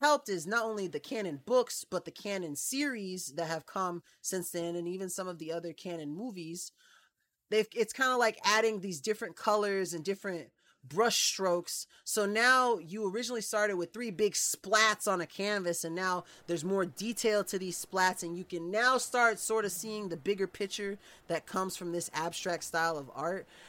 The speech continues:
And that's the one thing that I like, but I wish that had been done from the beginning the same way the books and legends were,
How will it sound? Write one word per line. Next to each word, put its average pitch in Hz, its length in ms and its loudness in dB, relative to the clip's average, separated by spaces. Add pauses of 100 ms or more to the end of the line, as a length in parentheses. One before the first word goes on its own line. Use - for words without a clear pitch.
And 226 120 0
that's 285 160 6
the 277 80 -4
one 240 180 2
thing 226 200 -2
that 196 100 -2
I 160 140 -2
like, 165 360 -2
but 208 100 -2
I 196 80 4
wish 180 440 0
that 262 160 0
had 226 180 0
been 190 180 -2
done 202 260 0
from 190 240 -6
the 151 60 -10
beginning 160 640 -2 (220)
the 165 100 -4
same 208 360 0
way 185 120 0
the 151 120 -8
books 208 400 2
and 151 200 -4
legends 156 460 -2
were, 127 380 -10